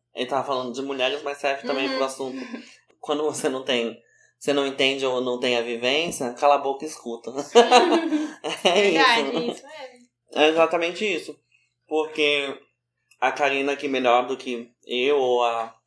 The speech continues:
Speaker 1: a Marina, ela provavelmente sentiu, né, na pele. A gente tava até conversando antes que ela falou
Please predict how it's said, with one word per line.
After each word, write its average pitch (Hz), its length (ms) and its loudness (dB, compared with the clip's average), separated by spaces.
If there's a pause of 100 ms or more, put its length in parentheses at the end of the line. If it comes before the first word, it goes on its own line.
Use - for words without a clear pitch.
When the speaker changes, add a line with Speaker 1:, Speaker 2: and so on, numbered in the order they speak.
(320)
Speaker 1:
a 117 100 -4
Marina, 127 560 0 (760)
ela 131 280 4
provavelmente 151 840 0 (160)
sentiu, 156 800 -8 (220)
né, 131 320 -2
na 127 160 -4
pele. 127 320 0
A 127 40 0
gente 131 160 -8
tava 131 160 4
até 135 120 0
conversando 131 400 -4
antes 120 220 -6
que - 80 -6
ela 113 140 0
falou 117 360 -4